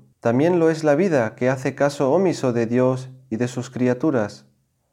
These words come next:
Cualquier hombre rico será interrogado acerca de sus obligaciones ante Dios,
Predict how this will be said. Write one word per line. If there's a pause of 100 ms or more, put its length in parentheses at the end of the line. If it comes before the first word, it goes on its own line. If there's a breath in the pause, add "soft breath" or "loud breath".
(300)
Cualquier
hombre
rico
será
interrogado
acerca
de
sus
obligaciones
ante
Dios,